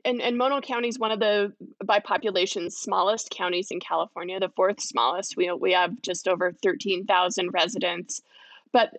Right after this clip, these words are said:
it, it, it's the same issues that impact L A County, San Diego County, San Francisco, Sacramento. Housing is, is a big issue. Homelessness,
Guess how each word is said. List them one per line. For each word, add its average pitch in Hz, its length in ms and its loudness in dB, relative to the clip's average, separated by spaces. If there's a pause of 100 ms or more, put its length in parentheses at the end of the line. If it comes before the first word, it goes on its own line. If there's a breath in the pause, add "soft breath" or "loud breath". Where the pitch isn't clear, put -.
it, 220 200 2
it, 233 280 0
it's 233 140 -2
the 254 80 -4
same 269 300 2
issues 214 440 2
that 196 140 4
impact 190 580 -4
L 196 120 4
A 190 140 4
County, 170 680 -2 (560)
San 220 220 2
Diego 185 320 2
County, 180 640 -2 (120)
San 196 240 2
Francisco, 165 880 0
Sacramento. 170 800 -2 (560 soft breath)
Housing 214 640 -2 (300)
is, 196 220 0
is 190 180 -2
a 202 60 -2
big 185 200 -4
issue. 196 500 0
Homelessness, 294 920 0